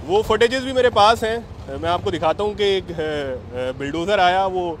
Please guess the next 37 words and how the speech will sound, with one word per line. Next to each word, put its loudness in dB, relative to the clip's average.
तोड़ -2
फोड़ 0
करके -4
चला -2
गया, -2
ये -2
boundary -4
wall 2
तोड़ -2
दी -4
और -4
साथ 0
साथ -2
ये -4
देखें, -4
ये -2
green 2
belt 6
की 0
जगह 6
है, 4
ये, 0
ये 2
green -4
belt 4
है 8
और 2
ये -2
community -2
base 6
काम 4
किया 4
था 2
ओखाई 4
मेमन 0
जमात 0
ने। -6